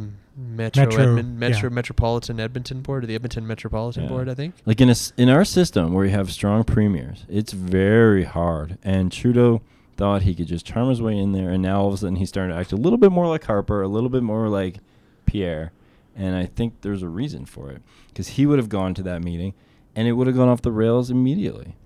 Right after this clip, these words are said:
Speaker 3: And then he has no agreement, and then everyone, including the opposition, is just pounding away.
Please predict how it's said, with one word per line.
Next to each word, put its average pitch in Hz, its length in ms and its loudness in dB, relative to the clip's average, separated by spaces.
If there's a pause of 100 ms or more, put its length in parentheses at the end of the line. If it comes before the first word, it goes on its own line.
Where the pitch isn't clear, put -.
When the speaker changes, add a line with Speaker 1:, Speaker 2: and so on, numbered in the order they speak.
Speaker 3:
And 107 160 4
then 117 80 4
he 120 80 4
has 117 300 0
no 110 340 0
agreement, 80 500 -6
and 101 200 -2
then 107 240 0
everyone, 110 480 0
including 110 500 0
the 87 80 -4
opposition, 85 480 -8
is 85 140 -10
just 92 180 -8
pounding 85 380 -6
away. 82 240 -8